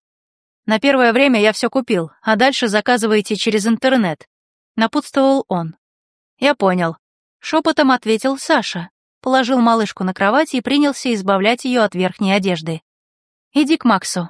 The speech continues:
я разберусь», остановила его Ольга. «Уверена? Ты сама еле на ногах стоишь». «Все нормально, иди, время не резиновое». «Спасибо». Он чмокнул ее в щеку и вышел из комнаты,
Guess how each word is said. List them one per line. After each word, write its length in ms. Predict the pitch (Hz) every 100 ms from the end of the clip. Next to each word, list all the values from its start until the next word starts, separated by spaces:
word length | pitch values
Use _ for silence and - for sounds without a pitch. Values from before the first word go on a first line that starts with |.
| _
я 180 | 247 254
разберусь», 580 | 226 202 220 175 - - _ _ 214
остановила 480 | - 233 226 277 302
его 300 | 254 220 -
Ольга. 420 | 185 180 175 165 _ _ _ _ _
«Уверена? 560 | 202 185 269 269 185 160 _ _ _ _
Ты 160 | 240 226
сама 360 | 254 247 294
еле 300 | 220 233 220
на 120 | 214
ногах 360 | 220 240 254 190
стоишь». 540 | - 208 214 160 - _ _ _ _ _
«Все 220 | - 320
нормально, 580 | 330 311 226 180 185 247
иди, 320 | 214 185 170 _
время 280 | 220 294 285
не 140 | 254
резиновое». 600 | 269 269 311 214 170 165 _ _ _ _ _ _ -
«Спасибо». 640 | - 202 196 226 165 151 _ _ _ _ -
Он 180 | 247
чмокнул 460 | 233 277 320 277 240
ее 180 | 214 202
в 40 |
щеку 360 | - 320 - 302
и 100 | 254
вышел 340 | 208 226 247
из 120 | 262 -
комнаты, 560 | 302 202 175 - 170